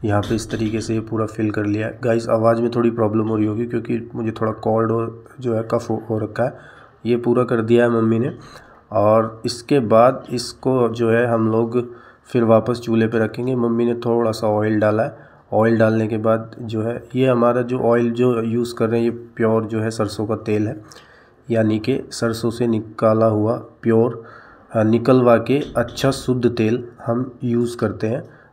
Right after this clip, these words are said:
तो इस तरीके से इसको कुछ ऐसे रख दिया गया है। अब इनको जो है, उम,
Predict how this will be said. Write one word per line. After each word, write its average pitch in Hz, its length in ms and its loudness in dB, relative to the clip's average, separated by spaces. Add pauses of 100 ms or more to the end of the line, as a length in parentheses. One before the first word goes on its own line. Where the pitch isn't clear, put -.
(100)
तो - 120 -8
इस 135 180 -6
तरीके 123 340 2
से 123 140 -2
इसको 123 300 -2
कुछ 120 320 -6
ऐसे 113 260 -2
रख 117 120 -2
दिया 110 300 2
गया 110 220 2
है। 120 220 -6 (540)
अब 113 140 0
इनको 113 320 0
जो 110 180 -2
है, 117 240 -4 (1300)
उम, 113 320 -6